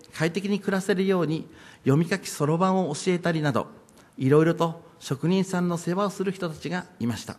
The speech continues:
その考え方に倣ったのが、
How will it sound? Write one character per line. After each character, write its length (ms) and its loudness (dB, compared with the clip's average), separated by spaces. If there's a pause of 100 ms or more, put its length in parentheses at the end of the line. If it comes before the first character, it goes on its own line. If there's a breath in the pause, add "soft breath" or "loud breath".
(920 loud breath)
そ 140 -2
の 240 0 (180)
考 240 2
え 80 0
方 200 -2
に 100 0
倣 200 2
っ 100 -8
た 100 0
の 100 0
が、 220 -2